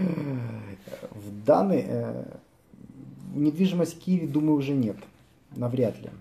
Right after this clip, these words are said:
Ну, как бы самая жопа уже пройдена, мне все-таки кажется. Навряд ли будет дешеветь. Все-таки Украина — это такое государство крайне, крайне сильное, очень много ресурсов. Несмотря на то, что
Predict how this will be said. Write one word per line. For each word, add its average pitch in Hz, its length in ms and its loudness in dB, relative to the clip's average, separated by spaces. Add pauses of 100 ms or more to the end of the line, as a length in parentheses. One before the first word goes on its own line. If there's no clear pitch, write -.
(640)
Ну, 202 100 2
как 196 180 4
бы 190 100 4
самая 190 320 8
жопа 185 260 2
уже 170 160 0
пройдена, 170 440 2
мне 107 200 0
все-таки 104 360 -10
кажется. - 800 -8 (1040)
Навряд 135 340 2
ли 107 60 -6
будет 107 220 -4
дешеветь. 135 500 -4
Все-таки 131 500 -2 (260)
Украина — 143 580 0
это 127 140 0
такое 127 240 0
государство 123 560 -2
крайне, 127 340 2
крайне 131 360 2
сильное, 135 400 -2
очень 113 280 -4
много 123 300 -2
ресурсов. 123 520 -4
Несмотря 123 320 0
на 120 80 0
то, 123 140 -4
что 120 280 -4